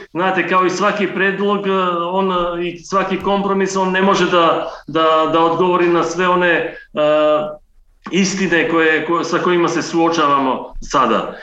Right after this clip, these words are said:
I zato ta ponuda sada u stvari predstavlja jedan, e, ajde, jedan veoma težak, težak iz-, izazov i sa kojim niko nije zadovoljan. U Makedoniji najviši državni funkcioneri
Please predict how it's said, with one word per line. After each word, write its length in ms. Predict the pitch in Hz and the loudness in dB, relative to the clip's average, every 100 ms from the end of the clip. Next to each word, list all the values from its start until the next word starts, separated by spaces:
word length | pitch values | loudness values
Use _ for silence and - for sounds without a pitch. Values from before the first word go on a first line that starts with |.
| - | -8
I 80 | 139 | -2
zato 640 | 180 202 202 185 170 170 | 2 2 2 0 -6 -2
ta 220 | 190 190 | 0 2
ponuda 360 | 185 196 190 180 | 2 2 2 0
sada 260 | 175 190 185 | 0 0 0
u 180 | 185 | 0
stvari 600 | 175 180 185 185 180 - - | -2 -2 0 0 -2 -8 -6
predstavlja 500 | 170 185 190 175 185 | -2 0 0 0 0
jedan, 460 | 170 165 165 170 160 | 0 0 0 -2 -4
e, 40 | 165 - _ 151 156 156 151 151 147 147 160 156 | -8 -16 _ -4 0 0 -2 -4 -8 -12 -14 -8
ajde, 240 | 165 175 170 165 160 | -4 -2 0 -2 -2
jedan 300 | 160 175 180 175 170 160 | -4 -2 0 0 0 -2
veoma 600 | 160 190 196 190 175 165 - | 0 0 2 2 2 0 0
težak, 340 | 208 202 185 180 165 156 156 160 - | 0 2 0 0 0 0 -4 -12 -6
težak 340 | 190 175 180 165 165 | -2 0 0 -4 -4
iz-, 280 | 208 180 170 | -4 -4 -4
izazov 460 | 196 170 139 139 101 - - | -2 -2 0 -2 -2 -10 -12
i 60 | 160 | -6
sa 120 | - 214 | -4 0
kojim 420 | 202 180 - - - _ - - | 0 0 -4 -10 -16 _ -10 -2
niko 300 | 214 196 185 | 0 0 0
nije 400 | 190 185 170 165 156 | 2 0 0 -2 -4
zadovoljan. 540 | 139 185 160 147 127 | 0 0 2 0 0
U 40 | 147 | 0
Makedoniji 680 | 156 156 190 202 196 175 | 0 0 0 0 0 0
najviši 640 | 170 185 190 196 175 175 160 | 0 0 -2 -2 -2 -4 -8
državni 440 | 156 180 190 180 | -6 -4 -2 -2
funkcioneri 760 | 180 175 147 165 175 180 180 | -2 -4 -4 -2 -2 -2 -4